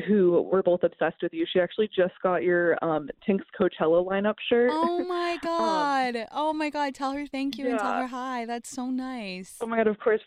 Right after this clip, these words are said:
Speaker 1: We love you so much. And, um, she's a new friend that I just made in the city who lives ten minutes from me, and she's also single. So that's been a really amazing find for me.
Speaker 2: Yeah, that's
Speaker 1: Um,
Speaker 2: awesome. Okay, so literally you're already doing the plan. You already have this fun new friend who you can go out with, and you're gonna go to the game with your,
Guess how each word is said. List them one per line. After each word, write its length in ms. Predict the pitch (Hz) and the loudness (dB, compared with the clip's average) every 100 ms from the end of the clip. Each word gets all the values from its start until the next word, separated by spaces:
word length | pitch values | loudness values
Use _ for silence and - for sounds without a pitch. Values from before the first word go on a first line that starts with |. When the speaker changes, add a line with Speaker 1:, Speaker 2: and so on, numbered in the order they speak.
| 190 | -12
Speaker 1:
We 380 | 208 208 240 262 - | -12 0 4 4 4
love 320 | 202 190 190 | 4 4 4
you 120 | 233 - | 0 2
so 140 | 220 | 2
much. 260 | 180 185 - - | 4 0 -2 0
And, 480 | 196 190 175 175 - | 4 4 2 0 0
um, 340 | 190 170 165 - _ - | 0 0 -2 -8 _ 2
she's 140 | 294 | 4
a 60 | 302 | 6
new 140 | 247 | 4
friend 200 | 220 202 196 | 2 2 2
that 80 | |
I 60 | 180 | 2
just 160 | 190 190 | 0 -4
made 80 | 175 | -2
in 60 | |
the 100 | 175 180 | -2 2
city 360 | 180 170 165 - 165 | 0 2 0 0 2
who 80 | 196 | 4
lives 160 | 190 - - | 4 2 -2
ten 160 | 214 247 | 0 2
minutes 240 | 214 202 | 2 2
from 160 | - 185 | 2 2
me, 160 | 180 | 4
and 100 | 175 190 | 2 2
she's 160 | 202 | 0
also 360 | - 165 170 170 170 | 2 2 2 -2 0
single. 460 | 165 156 156 165 - | -2 2 2 2 0
So 320 | 180 160 156 151 | 0 2 2 2
that's 200 | 170 175 _ _ _ _ | 0 -2 _ _ _ _
been 120 | 190 | 0
a 60 | 185 | 0
really 340 | 180 175 160 156 | 2 2 2 2
amazing 440 | 175 170 170 160 | 2 2 2 0
find 300 | 165 113 147 | 0 0 -2
for 140 | 185 - | -2 -2
me. 240 | 98 143 | 0 2
Speaker 2:
Yeah, 400 | 220 294 262 165 | 2 0 -2 -4
that's 280 | 185 175 151 | -4 -2 -2
Speaker 1:
Um, 60 | |
Speaker 2:
awesome. 300 | 160 - 196 | -2 -4 -6
Okay, 160 | 202 262 | -8 -6
so 140 | 269 | -4
literally 420 | 262 254 247 247 247 | -2 0 0 0 -2
you're 120 | 233 | 2
already 360 | 185 185 196 | 2 2 -2
doing 260 | 180 165 160 | -4 -6 -6
the 80 | 151 | -8
plan. 320 | - 123 101 | -8 -8 -8
You 120 | 165 | -8
already 280 | 175 170 190 | -4 -2 -2
have 220 | 190 175 | -2 -2
this 140 | 170 - | -4 -8
fun 180 | 196 | -4
new 120 | 233 254 | -2 -2
friend 380 | 202 170 170 | -2 -2 -2
who 80 | 175 | -6
you 80 | 175 | -8
can 140 | 190 | -8
go 100 | 202 | -4
out 160 | 196 170 | -2 -2
with, 140 | 170 165 | -4 -6
and 220 | 202 214 | -6 -4
you're 140 | 220 | -6
gonna 200 | 202 202 | -6 -8
go 160 | 185 185 | -6 -6
to 80 | 196 | -6
the 80 | |
game 220 | 180 175 170 | -8 -8 -8
with 180 | 165 | -10
your, 240 | 170 165 | -8 -8